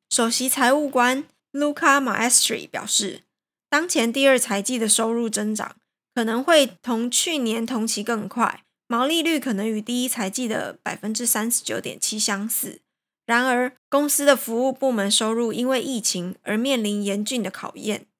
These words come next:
可穿戴设备部门的收入同比去年的增长则可能减缓。苹果首席执行官 Tim Cook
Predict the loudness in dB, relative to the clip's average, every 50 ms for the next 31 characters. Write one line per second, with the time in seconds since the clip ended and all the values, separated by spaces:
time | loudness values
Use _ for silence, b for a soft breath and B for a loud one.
0 | _ _ _ _ _ _ _ _ -6 -4 -4 -2 -2 -2 -2 -2 0 2 4 4
1 | 4 4 4 4 4 4 4 2 2 2 0 0 0 0 0 -2 -2 -2 -2 0
2 | 0 0 0 0 0 0 -2 -4 -6 -6 -4 -4 -2 -4 -4 -4 -4 -4 -2 -2
3 | -2 -2 -2 -4 -6 -4 -4 -4 -2 -2 -4 -4 -6 -8 -10 _ _ _ _ _
4 | -4 -4 -4 -4 -4 -4 -4 -4 -4 -4 -6 -6 -6 -6 -6 -8 -6 -4 -4 -6
5 | -6 -8 _ _ _ _ _ _ -4 -4 -2 4 4 4 6 6 4 2 2 0
6 | 0 -2 -2 -2 -2 0 0 -2 -2 -2 0 0 0 0 -2 -2 -2 -2 -2 -2
7 | -2 0 -2 -2 -2 -4 -8